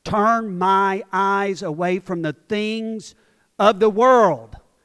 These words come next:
They are utterly worthless. Turn my eyes to the Word of God." Why?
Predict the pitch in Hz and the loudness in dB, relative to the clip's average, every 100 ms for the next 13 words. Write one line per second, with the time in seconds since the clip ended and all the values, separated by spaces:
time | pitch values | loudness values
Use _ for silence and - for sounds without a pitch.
0 | _ 135 214 220 185 190 - - 233 262 | _ -2 4 4 4 0 -6 2 4 4
1 | 285 285 294 294 254 _ 170 143 220 262 | 0 2 0 0 -6 _ -20 0 4 6
2 | 254 254 208 156 117 - - _ _ _ | 4 0 -2 -2 -4 -16 -20 _ _ _
3 | _ _ - 190 196 175 175 175 180 175 | _ _ -4 -2 0 0 -2 -2 -2 -2
4 | 151 139 - 151 139 131 143 127 - 131 | -2 -6 -8 -8 -6 -6 -6 -6 -12 -14
5 | 113 95 - _ _ _ _ 131 151 175 | -14 -18 -20 _ _ _ _ -10 -6 -4
6 | 240 247 | -4 -10